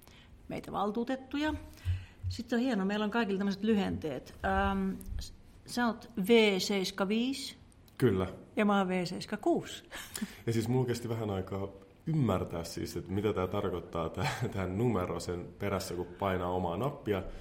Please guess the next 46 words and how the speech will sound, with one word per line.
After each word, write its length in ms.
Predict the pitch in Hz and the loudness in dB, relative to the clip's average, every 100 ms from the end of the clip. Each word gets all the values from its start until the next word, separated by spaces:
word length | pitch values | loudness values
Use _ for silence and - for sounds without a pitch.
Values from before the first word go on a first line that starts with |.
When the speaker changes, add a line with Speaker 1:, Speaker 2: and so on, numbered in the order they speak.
| - - | -14 -10
Speaker 2:
niin 80 | 98 | -4
sinne 160 | 98 | -2
tulee 200 | - 85 | -2 -4
sun 200 | 85 87 | -4 -2
nimi, 360 | 143 139 113 117 | 0 2 0 -4
että 280 | 92 - 87 | -10 -10 -10
sulla 160 | 87 | -6
on 100 | 85 | -6
puheenvuoro 480 | - 123 107 92 90 | -2 -2 0 -2 -4
tulossa, 460 | - 90 87 - 90 | -2 -4 -4 -6 -6
ja 60 | 90 | -6
sit 180 | 90 - | -10 -8
tulee 240 | 85 82 | -4 -4
se 200 | 87 80 85 | -4 -4 -2
V 200 | 85 82 | -2 -2
seiskä 360 | 80 80 82 | -4 -6 -6
viis 300 | 67 50 - - | -8 -8 -12 -8
mun 140 | 90 82 | -6 -6
kohdalla. 280 | - - - - - - | -8 -12 -18 -20 -20 -8
Speaker 1:
Ja 100 | 247 | 2
mä 100 | 226 | 4
luulin, 180 | 247 233 | 6 4
että 100 | 220 | 4
se 60 | 214 | 2
on 40 | |
joku 100 | 196 | 2
jonotusnumero, 920 | 180 190 214 226 233 - 240 233 220 214 - | 4 4 4 4 0 2 4 6 4 8 8
<laughs> 120 | 226 | 10
mut 280 | 254 254 - - | 8 6 4 6
ei, 240 | 254 214 - - - | 8 6 0 -10 -4
se 140 | - | 0
onkin 180 | 247 226 | 2 4
meidän 280 | 226 208 190 | 4 4 2
istumajärjestys, 840 | 233 220 196 175 262 294 220 - 185 | 0 2 2 4 4 4 2 -2 -4
koska 220 | 202 208 | -2 4
meillähän 440 | 262 370 277 240 | 4 6 6 6
on 120 | 226 220 | 6 4
siis 260 | 220 214 | 2 4
Seanin 280 | 269 233 196 | 4 4 4
kanssa 220 | 196 190 | 2 2
ylivoimaisesti 680 | 302 240 190 170 175 175 202 | 4 4 4 -2 -4 -8 -8
parhaat 440 | - 196 170 - - | -4 -2 -2 -8 -4
paikat 340 | 180 - 180 | -4 -4 -10
koko 200 | - - | -10 -12
salissa. 460 | - - - - - - - - - - - | -8 -10 -10 -12 -14 -20 -20 -16 -12 -10 -4
Speaker 2:
Kyllä, 300 | 131 95 | 2 2